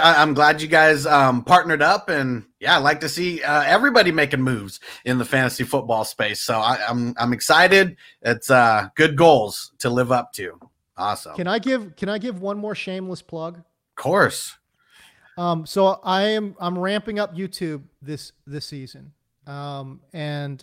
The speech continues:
Speaker 2: I'm gonna be putting a lot more content on YouTube, and I just need to get my followers up, bro. Like, um, and it, and if you're watching this, man, like, I would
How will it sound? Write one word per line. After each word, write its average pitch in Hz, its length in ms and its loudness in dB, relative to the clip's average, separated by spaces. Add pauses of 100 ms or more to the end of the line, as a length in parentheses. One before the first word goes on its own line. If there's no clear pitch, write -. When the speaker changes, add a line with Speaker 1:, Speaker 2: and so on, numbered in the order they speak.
Speaker 2:
I'm 156 140 -8
gonna 165 180 -8
be 156 300 -6
putting 165 320 -10
a 151 60 -10
lot 151 200 -6
more 156 120 -12
content 151 560 -14 (440)
on 143 200 -12
YouTube, 147 580 -10 (420)
and 147 360 -12
I 160 120 -10
just 208 160 -14
need 214 120 -6
to 165 80 -4
get 180 120 -8
my 143 120 -10
followers 151 560 -10
up, 143 180 -18
bro. 143 300 -14 (260)
Like, 147 400 -12 (420)
um, 143 520 -10 (120)
and 156 160 -12
it, 151 160 -12
and 165 140 -10
if 147 140 -14
you're 170 100 -8
watching 170 380 -10
this, 175 180 -12
man, 165 180 -10
like, 147 220 -12
I 156 140 -8
would 165 260 -10